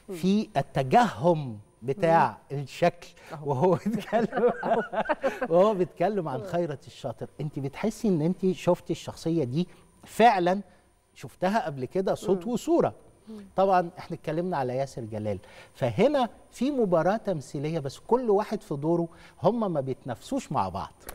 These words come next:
Speaker 1: آه، عاجبني جدا
Speaker 2: <laughs>
Speaker 1: تحليلك لل-، للعظمه اللي احنا شايفينها. عندي سؤال يعني سابق لوقته. الدراما التوثيقية للأحداث الوطنية، خلاص احنا ما فيش حد فينا يختلف على أهميتها.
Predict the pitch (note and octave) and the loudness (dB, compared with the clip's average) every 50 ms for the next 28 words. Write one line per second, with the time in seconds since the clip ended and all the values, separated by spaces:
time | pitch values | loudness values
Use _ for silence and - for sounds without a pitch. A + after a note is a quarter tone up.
0 | - - - - - - - - - - - - - _ _ _ - - F#3+ F3+ | -18 -20 -20 -20 -20 -20 -20 -20 -20 -20 -20 -20 -20 _ _ _ -4 0 0 2
1 | F3 E3+ E3+ E3 E3 E3 - - F3 F3+ F3 A#3+ C4 B3 A#3 A3 F#3 G3 B3+ B3 | 2 2 2 2 0 0 2 2 2 4 6 6 6 6 6 6 6 6 6 6
2 | G#3 F#3+ F3+ E3+ F3 - E3+ - F#3+ G3+ A3 B3 B3 A3 F3+ - F#3+ F#3 F3 E3+ | 4 2 2 2 0 -2 -4 -2 2 2 4 6 6 4 4 2 0 0 0 2
3 | E3+ E3 E3 E3+ E3+ - G3+ F3 F3+ E3+ F3 F#3 F3+ G#3 F3 E3 D#3+ D#3+ E3 - | 0 0 0 0 0 0 0 2 2 2 2 2 2 2 0 0 0 -2 -2 -4
4 | - - - G#3+ F#3+ - F#3 E3 G#3 A3+ B3 B3 A#3 - - - - - - - | -6 -8 -8 -8 -6 -6 -4 -2 -2 -2 -2 -2 -4 -6 -16 -20 -20 -20 -20 -20
5 | - - - - A3 D4+ F4 - G4 F#4 - B3 A#3+ D4 E4 D#4 C#4+ A3 B2+ - | -20 -16 -10 -6 -4 -2 0 2 2 2 2 0 -2 -2 -2 -4 -6 -8 -10 -12
6 | - - - - G#3 F3+ D#3 C3+ C3+ C#3 D3 D#3+ D#3+ D#3+ D#3+ D#3 D#3+ - - - | -18 -20 -18 -14 -12 -10 -10 -8 -8 -8 -8 -8 -8 -8 -8 -8 -10 -10 -14 -18
7 | - - E4 - - B3+ B3+ A#3 A#3 F#3+ F3+ D#3+ D#3+ - - - - - _ _ | -20 -18 -10 -2 2 2 4 4 4 2 2 0 0 -2 -4 -16 -20 -20 _ _
8 | _ _ _ _ _ _ - _ - - - - - - _ _ _ _ _ _ | _ _ _ _ _ _ -20 _ -20 -20 -20 -20 -20 -20 _ _ _ _ _ _
9 | - _ _ _ _ - G3+ G#3 F#3+ F3 G#3+ G#3+ B3+ D#4 E4 E4+ D#4+ C#4+ B3 A3+ | -20 _ _ _ _ -4 -2 -2 0 0 0 2 2 4 4 4 4 2 2 -2
10 | G#3+ - - G3 F3+ D#3+ - G#3 - - A3+ B3 B3+ B3+ A#3+ G#3 F3 - - - | -4 -4 -2 -4 -4 -2 -4 -8 -6 -2 0 2 2 2 2 0 -2 -2 -4 -2
11 | F#3 G3+ A3 - A#3+ A3 G3 F#3 F3+ - F#3+ G3 A3+ A#3 - - A#3 C4+ C4 - | -2 -2 -2 -2 -4 -2 -2 -4 -4 -4 -2 -2 -2 -2 -2 0 0 0 0 -2
12 | B3+ - - A3+ G3+ F#3+ - A#3+ - - - A#3 A3 A3 A#3+ A#3+ A3+ G#3 G3 - | -8 -6 -2 -2 -2 -2 -2 -6 -6 -4 -4 -2 -2 -2 -2 0 -2 -2 -2 -2
13 | - G#3+ A3 A3 - F#3+ F#3+ G3 F#3+ - F3 E3 D#3+ D#3+ D#3+ D#3+ D#3+ D#3+ - - | -2 -2 -2 -2 -2 -2 0 0 0 0 0 -2 0 0 2 2 2 0 0 -4
14 | - | -18